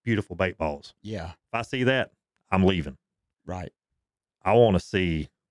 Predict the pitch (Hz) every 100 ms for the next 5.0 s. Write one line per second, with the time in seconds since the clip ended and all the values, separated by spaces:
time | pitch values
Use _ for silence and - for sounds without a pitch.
0 | _ _ - - 101 104 101 87 85 82
1 | 76 71 - - _ _ _ 92 107 110
2 | 95 101 98 90 90 87 85 76 78 90
3 | 85 95 - - 98 90 90 90 95 -
4 | 82 - 107 101 90 71 - 98 85 78